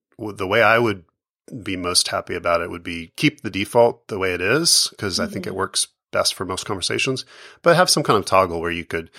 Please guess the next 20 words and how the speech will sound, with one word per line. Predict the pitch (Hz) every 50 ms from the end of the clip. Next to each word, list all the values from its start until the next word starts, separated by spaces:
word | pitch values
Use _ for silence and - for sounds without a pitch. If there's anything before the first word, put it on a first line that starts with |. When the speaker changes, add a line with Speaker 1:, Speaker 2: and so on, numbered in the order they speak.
| - - - -
Speaker 1:
say, | - - - 90 85 85 80 82 82 85 87 - -
"This | - 120 107 95 -
conversation | - 92 90 87 - 98 85 - 98 87
is | 92 92 90 82 80
really | 80 80 80 76 73
big." | 78 80 78 82 85 - - - - _ _ -
You | 95
know, | 85 82
there's, | 80 82 80 82
like, | - - -
Speaker 2:
Mm-hmm. | - 95
Speaker 1:
twenty | 92 85 82
or | 82
thirty | 82 - 92 82 85 82
replies | 82 82 - - 85 82 85 82
and | 92 82
it | 85 85
is | 85 82 -
kinda | - 92 87 82
big. | 80 82 85 82 -